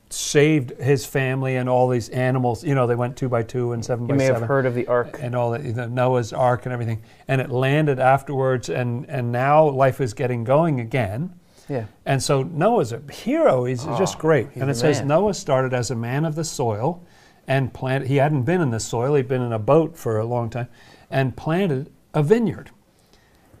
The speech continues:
Speaker 1: And he drank some wine," you know, product of the vineyard, "and became drunk and was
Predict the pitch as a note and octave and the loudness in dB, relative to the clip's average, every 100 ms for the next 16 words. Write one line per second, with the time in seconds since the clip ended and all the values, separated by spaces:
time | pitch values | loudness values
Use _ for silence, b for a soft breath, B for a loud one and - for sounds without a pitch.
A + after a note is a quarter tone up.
0 | C#3+ D3 D#3 D3 C3 B2 C3+ - D3+ D3+ | -2 2 2 0 -2 0 -2 -2 0 0
1 | D3+ F3+ C3+ A#2+ D#3+ A3+ - - _ _ | 4 4 2 0 -2 -2 -6 -18 _ _
2 | _ A#2 A#2 F#3 - _ - C#3 C3 B2 | _ -8 -6 -6 -8 _ -2 2 2 2
3 | C#3 A#2+ A#2 A#2 A2 A2 C#3 - b b | -4 -6 -6 -6 -6 -4 -6 -8 b b
4 | b C#3 C#3+ C#3 - E3+ G#3 D#3+ C3+ C3+ | b -2 0 -2 -2 -2 0 -4 -2 0
5 | C3 - C#3 C3 C3 A#2 | 0 -4 -6 -2 -2 -2